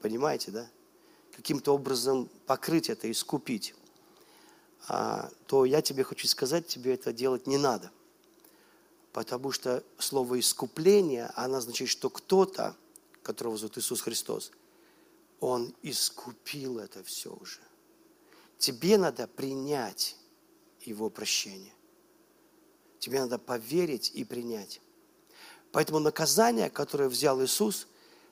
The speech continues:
это как бездна океана по сравнению с каплей, которую человек может предложить.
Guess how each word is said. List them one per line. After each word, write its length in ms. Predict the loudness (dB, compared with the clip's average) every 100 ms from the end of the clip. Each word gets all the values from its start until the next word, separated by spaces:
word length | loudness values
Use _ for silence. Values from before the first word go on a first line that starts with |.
| -10 -4
это 320 | -2 -2 -8 -8
как 400 | 2 2 2 -6 -20 _ -16
бездна 1000 | -16 -4 4 4 6 2 0 -4 -6 0
океана 760 | -2 0 0 2 2 -4 -8 -4
по 80 | -2
сравнению 500 | 0 0 0 0 0
с 100 | 0
каплей, 460 | 0 -4 -2 -6 -6 -20 -20 _ -20 _ _ _ _ -8
которую 400 | -6 -2 -2 -2
человек 380 | 0 0 0
может 240 | -2 -4 -4
предложить. 600 | -8 -6 -8 -8 -12